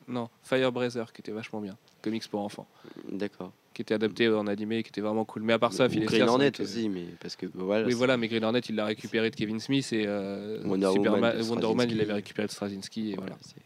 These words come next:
Speaker 2: c'est le mec qui est très honorable.
Speaker 1: Tout à fait.
Speaker 2: Voilà.
Speaker 1: Il est gentil, Phil.
Speaker 2: <laughs>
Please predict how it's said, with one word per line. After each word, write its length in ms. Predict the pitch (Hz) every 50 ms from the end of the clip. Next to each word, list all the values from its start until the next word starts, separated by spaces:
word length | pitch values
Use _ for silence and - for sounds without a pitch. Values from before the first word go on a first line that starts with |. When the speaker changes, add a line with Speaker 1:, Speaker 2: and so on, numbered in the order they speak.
| - -
Speaker 2:
c'est 140 | - - -
le 80 | 92 92
mec 180 | 107 107 -
qui 180 | - - 90 90
est 420 | - - - - - - - -
très 200 | - - - 95
honorable. 320 | 95 92 90 92 90 90 - - _ - - - - - - - - - -
Speaker 1:
Tout 80 | - - -
à 60 | 104
fait. 60 | -
Speaker 2:
Voilà. 180 | 90 90 90 - _ _ _ _
Speaker 1:
Il 80 | - 120
est 40 | 117
gentil, 260 | 113 107 - - 110
Phil. 240 | - - 101 101 - _ - - - - - - 104
Speaker 2:
<laughs> 80 | -